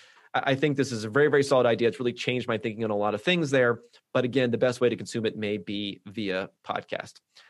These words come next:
Uh, lastly, before I wrap up, wrap up here, I wanna thank people who have sent emails into me. If you wanna continue to send emails to kevin dot cole at P F F dot com, I appreciate that. But also, I had, um,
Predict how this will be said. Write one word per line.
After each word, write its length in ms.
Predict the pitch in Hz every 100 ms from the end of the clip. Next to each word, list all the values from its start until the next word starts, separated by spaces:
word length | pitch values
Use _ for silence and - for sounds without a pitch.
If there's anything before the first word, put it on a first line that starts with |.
| _ _ _ -
Uh, 240 | 110 107
lastly, 320 | 143 226 226
before 220 | 190 151 180
I 40 |
wrap 240 | 160 147 147
up, 60 | 143 -
wrap 220 | 120 117
up 140 | 113
here, 180 | 113 110
I 60 | 110
wanna 180 | 113
thank 260 | 104 135 135
people 280 | 135 123 117
who 140 | 117
have 100 | 107
sent 460 | - 127 120 117 - _ _ _ -
emails 440 | 147 151 143 135
into 180 | 135 135
me. 80 | 131
If 80 |
you 60 | 120
wanna 140 | 123
continue 300 | 120 - 151
to 60 | 139
send 220 | 135 135
emails 320 | 127 131 123 120
to 80 |
kevin 460 | 113 - 113 120 113
dot 240 | 113 107
cole 320 | - 123 120 110
at 180 | 92
P 140 | - 113
F 100 | 104
F 160 | 107
dot 220 | - 90 -
com, 340 | 123 123 117
I 60 | 92
appreciate 400 | - 120 120 113
that. 180 | 120 - - 110
But 180 | 156
also, 500 | 208 226 - 104 104 - _ - - _ _ _
I 140 | 120 117
had, 580 | 131 135 139 135 131 -
um, 560 | 113 110 107 104 101